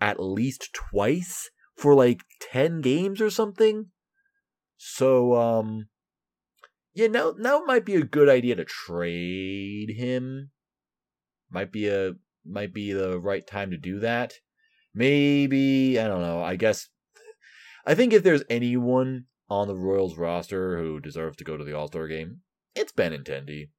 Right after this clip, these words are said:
So maybe, I guess, they're just waiting for that, although that's kind of silly. I,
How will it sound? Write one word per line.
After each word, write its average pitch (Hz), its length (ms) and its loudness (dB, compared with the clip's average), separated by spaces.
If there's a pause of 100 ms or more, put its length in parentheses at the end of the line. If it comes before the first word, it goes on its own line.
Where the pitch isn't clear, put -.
(120)
So 101 420 -2 (160)
maybe, 101 800 -4
I - 100 -4
guess, 92 520 -6
they're 87 120 -6
just 87 200 -10
waiting 85 500 -6 (120)
for 80 160 -12
that, 82 380 -6 (260)
although 76 480 -8 (300)
that's 76 200 -18
kind 80 260 -12
of 73 200 -16 (640)
silly. 78 580 -12 (120)
I, 117 260 2